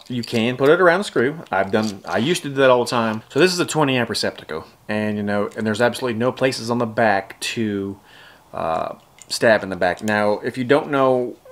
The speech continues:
how to figure out if it's twenty amp receptacle by just looking at it, as you can see,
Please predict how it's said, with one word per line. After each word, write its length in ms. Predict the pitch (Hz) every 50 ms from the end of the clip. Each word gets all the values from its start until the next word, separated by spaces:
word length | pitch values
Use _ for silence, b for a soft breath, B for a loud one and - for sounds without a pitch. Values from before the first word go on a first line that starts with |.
| - -
how 280 | - - - 127 123
to 60 | 110
figure 240 | - - 123 117 117
out 160 | 113 110 104
if 80 | 98 -
it's 80 | 104 -
twenty 240 | - - 113 110
amp 100 | 110 107
receptacle 460 | 92 - - 107 104 - 104 - 101 92
by 120 | 95 95
just 200 | 95 101 - -
looking 260 | 117 110 - 117 113
at 140 | 117 117 117
it, 60 | -
as 120 | - 98 101
you 80 | 101
can 140 | - 95 92
see, 340 | - - 120 120 123 120